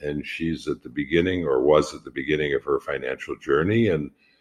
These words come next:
and The Simple Path to Wealth kind of reflects that. But most people who read that book are not at the beginning of their journey. They're not in college or about to come out. You know, most of them are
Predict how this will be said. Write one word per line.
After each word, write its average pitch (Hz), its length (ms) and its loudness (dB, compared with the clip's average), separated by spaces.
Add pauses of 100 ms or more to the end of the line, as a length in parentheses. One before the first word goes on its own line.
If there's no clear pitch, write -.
(320)
and 82 120 0
The 85 80 6
Simple 107 380 2
Path 82 300 0
to 80 80 -2
Wealth 73 340 2
kind 71 220 -6
of 65 80 -8
reflects 160 480 4
that. 62 400 0
But 85 160 2 (100)
most 117 580 8
people 107 400 2
who 73 220 0
read 165 380 4
that 69 280 2
book 55 340 -2 (1000)
are 113 100 2
not 156 440 4 (100)
at - 180 -6
the 85 100 0
beginning 76 680 2
of 69 180 -4
their 67 160 2
journey. 64 680 -2
They're 76 140 -4
not 90 320 2
in 71 180 -2
college 67 460 -2
or 73 80 -2
about 65 320 -2
to - 180 -20
come 60 160 -8
out. 82 300 0
You 95 80 -6
know, 80 140 0
most 92 280 4
of 82 120 -4
them 82 260 2
are 73 420 0